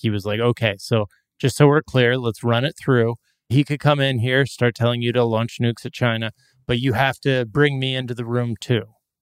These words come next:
Like, I have to be involved in that conversation. It, so, the, and by the way, this is somebody that was appointed by Trump.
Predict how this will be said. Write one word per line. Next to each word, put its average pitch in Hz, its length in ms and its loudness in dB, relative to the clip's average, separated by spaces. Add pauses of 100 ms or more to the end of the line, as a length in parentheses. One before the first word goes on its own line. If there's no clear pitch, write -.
(120)
Like, 110 280 -2
I 127 220 2
have 120 220 -2
to 120 80 -4
be 113 100 -2
involved 107 380 -2
in 110 100 -4
that 104 200 -6
conversation. 117 680 -6 (500)
It, 143 200 4
so, 151 200 4
the, 147 180 0
and 139 320 2
by 123 140 2
the 123 60 -2
way, 123 140 4
this 127 180 0
is 107 100 -16
somebody 123 360 0
that 113 240 -2
was 117 320 -2
appointed 110 580 -4
by 113 160 2
Trump. 143 320 -2